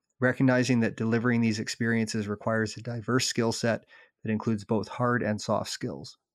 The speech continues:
They made the point that sharing technical information is important,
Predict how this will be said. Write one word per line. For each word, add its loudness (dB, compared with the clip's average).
They 4
made 4
the 2
point 2
that -2
sharing 4
technical -2
information 0
is 0
important, -4